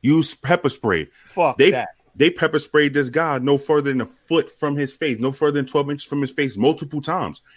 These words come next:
Speaker 1: He still got out and was still able to shoot both of those cops dead in the middle of the street.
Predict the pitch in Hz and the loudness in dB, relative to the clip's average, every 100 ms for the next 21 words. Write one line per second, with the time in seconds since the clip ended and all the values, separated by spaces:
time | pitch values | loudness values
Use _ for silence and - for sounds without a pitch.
0 | _ 113 - - 156 160 147 139 123 120 | _ -14 -12 0 0 2 0 0 0 -2
1 | 107 98 - - 131 127 120 98 95 - | -2 -6 -6 0 0 2 -2 -2 -8 -12
2 | - _ 113 - 110 117 131 131 123 120 | -20 _ -8 -2 -2 2 2 2 0 0
3 | - 117 87 78 - 127 104 87 92 98 | -2 -4 -4 -8 -2 2 2 0 -4 -2
4 | 110 107 - - 76 | -2 -2 -6 -10 -12